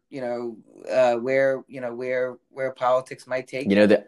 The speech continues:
Speaker 2: the very honest answer is I don't even know what <laughs> I'm doing next week. Um, every day is kind of a surprise in the
Speaker 1: <laughs>
Speaker 2: legislature, and it's, it's hard for me right now to think kind of beyond all the things that I'm trying to get done in Hartford. I know that I really love politics, and, uh,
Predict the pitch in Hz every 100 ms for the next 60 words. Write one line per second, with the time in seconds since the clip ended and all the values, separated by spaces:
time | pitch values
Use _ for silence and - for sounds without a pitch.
0 | - 95 90 95 98 98 98 95 92 90
1 | - 107 - 92 95 - 98 101 95 90
2 | 90 107 - - 95 110 98 95 90 87
3 | - 90 82 - - 107 98 92 - -
4 | - _ - 120 123 117 110 107 101 98
5 | 92 92 87 95 90 87 90 85 85 87
6 | - 87 85 87 82 - 87 87 87 -
7 | 98 - 107 104 - - 92 92 87 87
8 | 82 85 85 - 87 85 90 85 82 -
9 | _ - - _ - 98 90 92 92 92
10 | 85 92 87 87 87 85 92 90 90 82
11 | 90 87 85 87 - 131 151 - 113 123
12 | 147 143 143 139 107 120 - 76 76 -
13 | 76 - - 87 90 90 87 87